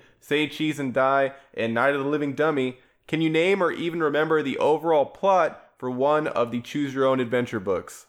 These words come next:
I can't. Choose Your Own Adventure is a bad form of media when it isn't in a video game. Bandersnatch didn't pave the way for anything.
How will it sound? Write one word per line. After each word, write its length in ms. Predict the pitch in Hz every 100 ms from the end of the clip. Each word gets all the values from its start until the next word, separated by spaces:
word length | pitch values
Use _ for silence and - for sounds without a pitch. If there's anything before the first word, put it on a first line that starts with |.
| _ -
I 220 | 110 131
can't. 380 | 131 107 98 - _ _ _ _ _
Choose 220 | - 214
Your 100 | 214
Own 120 | 208
Adventure 480 | 185 170 180 180 170
is 260 | - 135 135
a 140 | 113 123
bad 600 | - 135 147 147 - -
form 340 | 123 123 127
of 200 | 95 107
media 500 | 120 139 120 107 120 - _ _
when 200 | 110 127
it 140 | 123
isn't 380 | - 120 117 -
in 220 | - 107
a 60 | 113
video 340 | 117 147 123
game. 340 | 104 107 90 95 _ _ _ _
Bandersnatch 680 | 131 156 170 165 170 170 170
didn't 240 | 160 143
pave 300 | 113 143 147
the 100 | 127
way 200 | 120 123
for 280 | 139 151 -
anything. 640 | 175 180 160 - 110 95